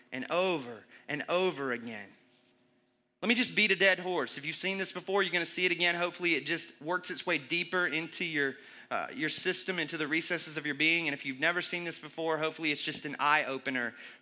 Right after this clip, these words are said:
for you. Let me take you through, uh, an exercise in the one another teachings of the New Testament. The Apostle Paul tells us in Romans twelve five that we are members one of another.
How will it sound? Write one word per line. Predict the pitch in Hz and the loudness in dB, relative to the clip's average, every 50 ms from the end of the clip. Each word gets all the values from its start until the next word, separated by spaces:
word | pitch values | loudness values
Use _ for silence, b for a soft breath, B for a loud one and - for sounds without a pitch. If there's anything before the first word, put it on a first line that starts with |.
| B | B
for | - 151 | -8 -6
you. | 147 143 143 139 | -2 -2 0 0
Let | 147 190 | 0 0
me | 233 262 | 0 0
take | 262 - 226 - - | 2 2 2 2 0
you | 196 190 - | -2 -6 -4
through, | - 180 180 185 180 175 170 165 151 147 - B B B B B B B B B B - | -4 -2 0 2 4 4 4 2 0 -4 -8 B B B B B B B B B B -2
uh, | - 135 127 - | 0 2 2 2
an | 156 160 | 2 4
exercise | 147 180 185 - - 175 - 180 165 160 151 151 | 4 2 2 2 -2 0 2 4 4 4 2 0
in | 151 | -2
the | 151 143 | -2 -2
one | 147 160 170 | 0 0 2
another | 175 170 170 165 156 151 | 2 2 2 2 2 0
teachings | 147 - - 160 147 - - 143 135 131 131 127 - | 0 -2 -6 -6 -4 -4 -2 -2 -2 -2 -4 -4 -4
of | - - 147 139 | -4 -4 -4 -2
the | 143 | -2
New | 143 147 143 | -2 -2 -2
Testament. | 135 - 147 135 131 - - 123 113 110 98 - - _ _ _ _ _ _ _ _ _ _ _ _ _ _ _ _ _ _ _ _ _ - | 0 2 2 2 2 0 -4 -10 -10 -10 -12 -12 -16 _ _ _ _ _ _ _ _ _ _ _ _ _ _ _ _ _ _ _ _ _ -2
The | 160 | -2
Apostle | 170 180 196 202 - - 180 | 2 4 4 2 2 0 0
Paul | 190 202 196 190 | 0 0 0 2
tells | - 185 180 175 165 | 4 4 4 4 2
us | 175 - - | -4 -4 -4
in | 170 156 | -2 0
Romans | 160 175 185 196 190 175 - | 0 0 0 0 0 -2 -2
twelve | - 190 180 180 175 - | 2 4 4 4 4 2
five | - 180 170 170 165 156 143 | 2 4 6 6 4 4 2
that | 143 - 143 | 0 -4 -2
we | 160 180 175 | 2 2 2
are | 165 | 2
members | 151 147 156 180 185 185 165 147 143 139 135 123 | 2 2 2 2 0 2 2 2 2 2 0 -2
one | 131 139 160 175 175 170 165 | -4 -2 0 2 2 2 2
of | 123 147 135 | 2 0 0
another. | 147 143 160 160 156 123 117 110 107 | 0 2 2 2 2 0 -4 -10 -14